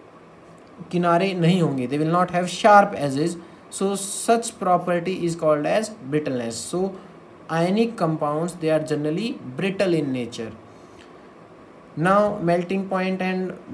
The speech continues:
boiling point। So ionic compounds, they have high melting and boiling point because of strong intraionic attraction। Next, they are soluble in water, but they are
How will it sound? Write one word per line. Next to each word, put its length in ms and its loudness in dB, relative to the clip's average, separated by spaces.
boiling 400 2
point। 500 0
So 240 -2
ionic 340 -2
compounds, 460 -4
they 120 -4
have 160 -4
high 200 4
melting 340 0
and 160 0
boiling 360 2
point 360 0
because 380 -2
of 140 -2
strong 480 2
intraionic 640 2
attraction। 680 -2
Next, 460 0
they 80 4
are 80 4
soluble 520 2
in 160 2
water, 500 6
but 200 0
they 80 0
are 160 4